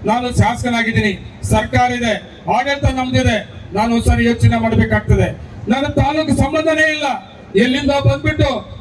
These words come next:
ನಿಮ್ಮನ್ನೆಲ್ಲರನ್ನೂ ಕೂಡ ತಾಲೂಕಿನ ಜನತೆ ಯಾಮಾರಿಸಿ ಅಷ್ಟು ಓಟ್ ಹಾಕ್ಸ್ಕೊಬಿಟ್ಟು ನಾನು ಕಡಿಮೆ ಓಟಲ್ಲಿ ಗೆದ್ದುಬಿಟ್ಟಿದ್ದೇನಂತೆ, ಕಡಿಮೆ ಓಟಲ್ಲಿ ಗೆದ್ದುಬಿಟ್ಟಿದ್ದೇನೆ ಅಂತ ನನ್ನ ಮಾಲೂರಲ್ಲಿ ನನಗೆ ಕಂಡಮ್ ಮಾಡ್ತಾರೆ, ನಾನು ಹೀನಾಯವಾಗಿ ಮಾತಾಡ್ತಾರೆ, ಆದ್ರೆ ನಾನು ತಲೆ ಕೆಡ್ಸ್ಕೊಂಡು ಹೋಗಲ್ಲ.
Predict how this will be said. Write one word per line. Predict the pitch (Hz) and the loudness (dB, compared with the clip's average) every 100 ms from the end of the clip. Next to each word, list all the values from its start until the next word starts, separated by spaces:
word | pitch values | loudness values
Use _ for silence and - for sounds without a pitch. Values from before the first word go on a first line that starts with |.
| - | -6
ನಿಮ್ಮನ್ನೆಲ್ಲರನ್ನೂ | 208 254 254 262 277 277 269 269 | 0 4 4 2 0 0 0 0
ಕೂಡ | 269 | 0
ತಾಲೂಕಿನ | 262 247 254 277 269 262 | 0 0 0 -2 -2 0
ಜನತೆ | 254 262 262 254 | 0 2 2 2
ಯಾಮಾರಿಸಿ | 269 311 311 262 233 254 - - - 254 | 0 0 -2 -4 -4 -4 -4 -14 -6 -4
ಅಷ್ಟು | - 254 | 2 2
ಓಟ್ | 269 311 320 | 4 2 0
ಹಾಕ್ಸ್ಕೊಬಿಟ್ಟು | 294 - 294 269 277 247 190 - - - - | 0 2 2 0 0 0 0 -6 -18 -16 -4
ನಾನು | 202 220 214 | -2 -2 0
ಕಡಿಮೆ | 208 247 277 | -2 0 2
ಓಟಲ್ಲಿ | 262 254 247 | 2 2 2
ಗೆದ್ದುಬಿಟ್ಟಿದ್ದೇನಂತೆ, | 233 226 220 226 226 220 214 214 - - - - - - - - - - - 190 | 2 2 2 2 0 0 2 2 2 -4 -14 -14 -16 -16 -16 -14 -12 -10 -2 0
ಕಡಿಮೆ | 269 294 | 0 0
ಓಟಲ್ಲಿ | 285 277 285 277 | 0 0 -2 -2
ಗೆದ್ದುಬಿಟ್ಟಿದ್ದೇನೆ | 277 277 277 277 277 | -2 0 2 2 2
ಅಂತ | 269 | 0
ನನ್ನ | 262 240 | 0 2
ಮಾಲೂರಲ್ಲಿ | 247 269 262 262 240 185 - - 202 | 0 0 -2 0 -2 -2 -8 -14 -4
ನನಗೆ | 294 294 | -2 0
ಕಂಡಮ್ | - 277 320 320 | -2 -2 -2 -2
ಮಾಡ್ತಾರೆ, | 294 294 277 262 214 - - - 208 | -4 -2 -2 -2 -4 -10 -18 -16 -6
ನಾನು | 262 269 | -4 0
ಹೀನಾಯವಾಗಿ | 269 294 302 302 | 0 0 2 0
ಮಾತಾಡ್ತಾರೆ, | 277 277 285 277 - 254 240 - - - 175 | -2 -2 -2 0 0 0 -2 -4 -16 -8 -2
ಆದ್ರೆ | 214 226 226 | -2 0 -2
ನಾನು | 220 214 226 | 0 -2 -2
ತಲೆ | - 214 233 | -2 0 0
ಕೆಡ್ಸ್ಕೊಂಡು | 226 220 226 214 | -2 -2 0 2
ಹೋಗಲ್ಲ. | 214 220 | 2 2